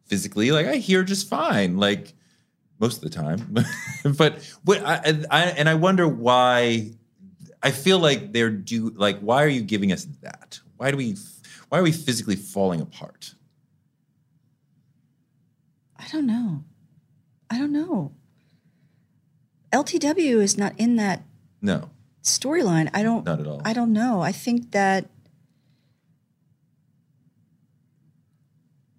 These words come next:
Speaker 2: they're just having fun in the writers' room exploring that. Um, I don't, I don't really know.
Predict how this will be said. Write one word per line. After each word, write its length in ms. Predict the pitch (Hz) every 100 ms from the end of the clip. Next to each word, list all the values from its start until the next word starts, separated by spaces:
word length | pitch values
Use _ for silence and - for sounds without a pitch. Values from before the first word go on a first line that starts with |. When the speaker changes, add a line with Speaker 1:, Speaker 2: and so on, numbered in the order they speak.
| _ _ -
Speaker 2:
they're 100 | 208
just 180 | 214 233
having 260 | 208 190
fun 340 | 185 - 180 202
in 60 |
the 100 | 196
writers' 380 | 175 175 220 240
room 280 | 240 247 247
exploring 500 | 240 - 247 247 247
that. 380 | 247 247 240 247 -
Um, 1120 | 95 90 160 180 175 170 170 165 156 - - _ _ - -
I 100 | -
don't, 180 | 196 196
I 100 | -
don't 120 | 202
really 160 | 202 175
know. 420 | 165 208 160 -